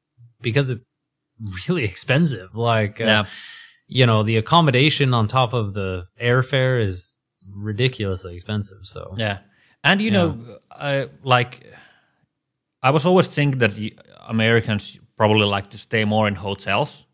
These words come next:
Speaker 2: Of course, it's always personal. But if you think, like, the reputation what, like, motels have,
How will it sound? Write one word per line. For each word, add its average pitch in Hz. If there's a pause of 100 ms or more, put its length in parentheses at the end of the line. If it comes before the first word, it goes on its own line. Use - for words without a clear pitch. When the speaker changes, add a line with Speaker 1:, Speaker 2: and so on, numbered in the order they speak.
(120)
Speaker 2:
Of 101
course, 107
it's -
always 101
personal. 110 (520)
But 107
if 127
you 123
think, 147
like, 120
the 110
reputation 113
what, 95
like, 95
motels 101
have, 117